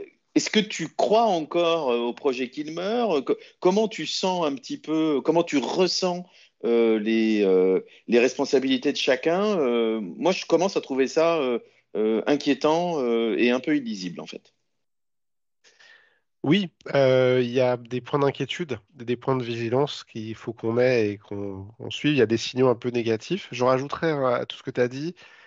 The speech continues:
Speaker 2: le, le bilan de, des jeunes, parce que moi, ça m'attriste beaucoup que cette saison, euh, on voit bien qu'aussi bien, euh, n-, n-, en, la réserve en National trois que nos U dix-neuf, nos U dix-sept, même nos U quinze ont des résultats assez, assez moyens, en tout cas, auxquels, euh, ils nous avaient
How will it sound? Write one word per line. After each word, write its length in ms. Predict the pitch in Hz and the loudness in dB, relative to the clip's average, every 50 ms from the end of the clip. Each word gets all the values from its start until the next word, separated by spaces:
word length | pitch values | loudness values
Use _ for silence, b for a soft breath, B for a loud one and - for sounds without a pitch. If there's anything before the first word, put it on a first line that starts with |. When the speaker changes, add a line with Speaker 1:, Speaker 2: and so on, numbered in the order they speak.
| B B | B B
Speaker 2:
le, 440 | - 120 123 120 117 117 117 117 117 | -4 -2 0 2 2 2 2 2 2
le 120 | 113 120 | 2 0
bilan 300 | 117 123 131 143 156 156 | 0 0 0 2 2 2
de, 340 | 147 143 135 127 123 123 127 123 | 2 2 2 2 2 0 0 0
des 120 | 127 127 | 0 -2
jeunes, 300 | 117 123 139 143 139 127 | 0 2 0 0 0 -2
parce 160 | 110 - - | -6 -10 -14
que 80 | - - | -10 -6
moi, 120 | 117 131 | -6 -4
ça 140 | 139 - 135 | -4 -2 -2
m'attriste 420 | 123 117 110 - - 117 - - 123 | -2 -2 -2 -4 -10 -12 -10 -8 -8
beaucoup 500 | 113 123 123 123 - - 147 156 170 - B B B B B B B B B B | -6 -6 -8 -10 -8 -6 -4 -4 -6 -6 B B B B B B B B B B
que 200 | - - 120 123 | -4 0 0 0
cette 220 | 120 120 - 127 - | 0 0 -2 -4 -2
saison, 480 | - - 131 120 123 135 143 151 147 | -2 0 0 2 2 2 4 4 4
euh, 420 | 135 123 117 113 113 113 113 110 107 110 B B B B B B B B | 6 4 4 4 4 4 2 0 -2 -4 B B B B B B B B
on 80 | - 117 | -8 -6
voit 180 | 110 110 117 113 | -2 0 0 0
bien 220 | 113 123 135 139 | 2 2 0 0
qu'aussi 420 | 135 - 123 120 113 117 - - | 0 0 0 0 0 -2 -6 -10
bien, 220 | 113 110 117 127 123 | -6 -2 0 2 2
euh, 420 | 127 127 127 123 117 110 107 107 110 | 4 4 4 4 4 2 2 2 0
n-, 260 | 107 104 104 107 104 | -2 -2 -4 -4 -4
n-, 20 | 101 | -4
en, 380 | 110 110 110 110 107 107 107 | -4 -2 -2 -2 -2 -2 0
la 100 | 110 113 | 0 0
réserve 380 | 104 113 113 110 120 123 113 113 | 0 0 0 2 2 0 2 0
en 60 | 113 | 0
National 400 | 113 113 107 - - 113 107 107 | 0 -2 -2 -4 -6 -4 -4 -4
trois 440 | - - - - 117 120 123 127 127 | -6 -8 -4 -2 0 0 0 0 -2
que 140 | - - 120 | -4 -4 -4
nos 240 | 110 113 113 113 | -2 -2 -2 -2
U 20 | 113 | -2
dix-neuf, 640 | 113 117 113 113 117 120 120 127 131 127 - - | -4 -4 -2 2 2 4 4 4 2 0 -2 -6
nos 160 | - 117 113 | -6 -4 -4
U 60 | 110 107 | -4 -6
dix-sept, 460 | 110 110 107 - 127 127 131 131 - - 120 _ _ _ | -8 -10 -6 -2 0 0 0 0 -2 -10 -20 _ _ _
même 180 | - 117 117 120 | -6 -6 -4 -2
nos 140 | 117 120 117 | 0 0 0
U 80 | 117 | -2
quinze 400 | 113 - 120 120 127 135 135 139 - B B B B B B B B B | -2 -2 0 0 2 0 0 -4 -10 B B B B B B B B B
ont 60 | 120 | -6
des 100 | 117 127 | -2 0
résultats 380 | 117 120 113 110 - - 139 139 | 0 0 -2 -2 -2 0 0 0
assez, 320 | 131 - - - 151 147 | 0 -2 -4 -4 -4 -2
assez 260 | - 127 120 - - 151 | -2 -4 -4 -4 -6 -4
moyens, 360 | 147 139 139 139 143 160 165 | 0 2 2 2 4 4 4
en 120 | 165 151 | 2 2
tout 120 | 123 - - | 0 -2 -6
cas, 320 | - 156 151 156 147 139 | -4 -2 -2 0 0 0
auxquels, 320 | 127 123 117 - 147 139 139 | 0 -2 -2 -2 -2 0 0
euh, 180 | 131 120 120 | 2 0 0
ils 80 | 117 117 | -2 -2
nous 140 | 120 110 113 | -2 0 2
avaient 220 | 117 117 113 113 | 2 2 0 -2